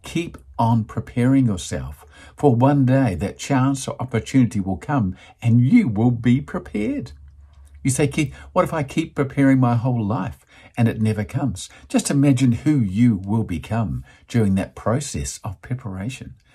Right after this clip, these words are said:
How different you will be, how wonderful you will be to yourself and to others around you. Maybe the whole opportunity you were looking for was for you to become a different person, to increase your self-worth,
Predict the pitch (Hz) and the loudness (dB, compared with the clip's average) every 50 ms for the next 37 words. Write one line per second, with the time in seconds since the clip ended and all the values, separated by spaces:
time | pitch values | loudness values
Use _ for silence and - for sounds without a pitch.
0 | _ _ - _ _ - - 139 139 104 101 104 147 151 - - 262 247 208 - | _ _ -20 _ _ -10 -6 -4 -4 -4 -4 -6 -8 -8 -6 -2 -2 -2 -2 -2
1 | - - 110 101 98 82 76 - 82 - 80 80 - _ _ _ _ _ - 135 | -4 -6 -6 -6 -6 -10 -10 -12 -12 -14 -14 -18 -20 _ _ _ _ _ 2 4
2 | 131 120 113 123 131 185 202 214 220 - 143 120 104 101 104 98 90 76 98 92 | 4 4 4 2 4 4 4 4 4 2 2 2 2 2 0 0 -2 -2 -2 -4
3 | 87 - 107 95 90 90 87 - - 127 139 208 240 - - _ _ _ - _ | -2 -2 -2 -2 -2 -4 -6 -4 -2 0 0 0 -2 -6 -10 _ _ _ -20 _
4 | - _ _ - 113 120 120 - - - 135 139 139 139 127 143 127 131 143 202 | -20 _ _ -2 -2 -2 0 0 -2 -2 -2 -2 -2 -2 -4 -2 -2 -2 -2 -2
5 | 214 208 - 107 - - _ _ _ _ _ _ _ _ _ _ _ _ _ _ | -4 -6 -6 -10 -14 -18 _ _ _ _ _ _ _ _ _ _ _ _ _ _
6 | _ _ _ _ _ _ _ _ _ _ _ _ _ _ _ 180 180 190 185 156 | _ _ _ _ _ _ _ _ _ _ _ _ _ _ _ -6 -4 -2 -2 0
7 | 123 123 104 - 139 143 135 131 123 127 - 107 - - 147 175 190 185 - 127 | 0 0 0 2 2 2 2 2 2 0 -2 -4 -2 -2 0 0 0 0 0 0
8 | 107 101 104 107 127 139 - 196 185 - - - 95 - 82 107 135 131 - - | 2 2 2 0 0 0 -2 -2 -4 -4 -4 -4 -4 -2 -2 -2 -4 -4 -8 -16
9 | - _ _ 127 127 123 - - 131 107 104 113 143 196 233 208 90 - - 95 | -20 _ _ -2 -2 -2 0 0 0 2 4 4 4 4 2 0 -2 -4 -6 -6
10 | 98 87 - 107 101 98 90 98 - - 98 92 - - 101 95 - - 143 156 | -6 -4 -2 -2 -2 0 -2 -4 -6 -6 -6 -6 -4 -4 -6 -6 -4 -6 -6 -8
11 | - - - - - - - 127 123 - - - - 190 208 - - - - 92 | -8 -10 -18 -20 -16 -4 -2 -2 -2 -2 -6 -6 -4 -2 -2 -2 -4 -8 -8 -8
12 | 90 - - 107 82 73 73 - - 80 73 76 101 113 | -8 -6 -6 -6 -6 -6 -6 -8 -8 -8 -6 -6 -6 -8